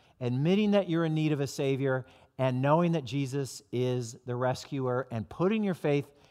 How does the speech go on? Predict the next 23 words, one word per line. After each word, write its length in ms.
and 200
trust 520
in 200
him." 400
And 220
so 240
the 320
Jewish 400
leaders 480
are 220
astounded. 760
They're 140
looking 420
at 140
these 200
guys. 420
How 260
can 220
these 220
hillbilly 800
fishermen 600
from 180
Galilee, 600